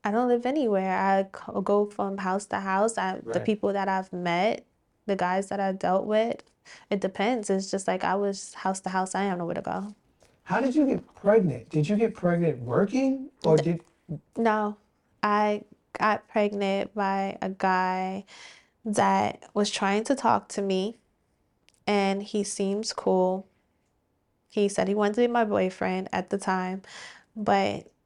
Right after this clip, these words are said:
Speaker 1: we had sex and he took the condom off. But at that time, I was mad, but I wasn't because I ended up becoming somewhat of his girlfriend.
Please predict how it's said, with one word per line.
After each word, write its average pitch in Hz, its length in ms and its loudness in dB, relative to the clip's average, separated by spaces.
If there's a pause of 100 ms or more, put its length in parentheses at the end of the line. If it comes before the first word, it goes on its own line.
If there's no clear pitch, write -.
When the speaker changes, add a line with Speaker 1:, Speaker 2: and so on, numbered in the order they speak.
(140)
Speaker 1:
we 214 200 6
had 214 240 2
sex 196 340 2
and 196 80 -4
he 202 120 -2
took 196 220 -6
the 202 80 0
condom 190 460 -4
off. 196 280 -4
But 190 280 2 (760)
at 202 140 4
that 220 220 4
time, 208 240 -2
I 202 120 2
was 196 340 2
mad, 220 340 0
but 196 120 0
I 196 100 2
wasn't 196 460 0
because - 260 -8
I - 80 -6
ended 202 180 -6
up 208 120 -4
becoming 202 640 -6 (480)
somewhat 233 340 -2
of 226 80 -4
his 220 160 0
girlfriend. 214 540 -4